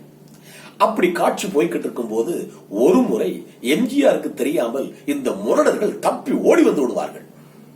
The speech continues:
அங்க எம் ஜி ஆர் வேதனைப்பட்டுக்கிட்டு இருப்பாரு. "எவ்வளவு சொல்லி இவங்க கேட்க மாட்டேங்கிறாங்களே, இப்படி போறாங்களே" அப்படின்னு அவர் வேதனைப்பட்டிருப்பாரு. ஆனா எங்க போயிருக்காங்கன்னு தெரியாது. இவங்க இந்த முரடர்கள்லாம் ஓடி வந்துகிட்டு இருக்கக்கூடிய வழியில அண்ணாவினுடைய திருவுருவ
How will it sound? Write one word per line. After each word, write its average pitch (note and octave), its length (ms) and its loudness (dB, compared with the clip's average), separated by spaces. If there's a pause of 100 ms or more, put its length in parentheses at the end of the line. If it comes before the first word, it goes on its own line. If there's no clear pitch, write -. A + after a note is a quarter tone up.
(280)
அங்க - 180 -2
எம் - 140 -2
ஜி - 100 0
ஆர் - 120 2
வேதனைப்பட்டுக்கிட்டு D#3+ 560 0
இருப்பாரு. - 240 -6 (440)
"எவ்வளவு G3+ 400 0
சொல்லி C4+ 260 -2
இவங்க E4+ 220 -2
கேட்க F#3 240 -4
மாட்டேங்கிறாங்களே, E3+ 480 -4
இப்படி F#3 260 -6
போறாங்களே" D#3 580 0 (260)
அப்படின்னு D#3+ 300 0
அவர் A#2 80 0
வேதனைப்பட்டிருப்பாரு. - 760 2
ஆனா G3+ 140 0
எங்க F#3 220 2
போயிருக்காங்கன்னு G3 440 2
தெரியாது. B2 340 -4 (480)
இவங்க G#3+ 460 4
இந்த F3 160 2
முரடர்கள்லாம் A#3+ 680 4
ஓடி D#4+ 260 6
வந்துகிட்டு A3+ 380 2
இருக்கக்கூடிய F3+ 420 0
வழியில F3+ 380 2 (1500)
அண்ணாவினுடைய D3+ 800 0
திருவுருவ G3 500 0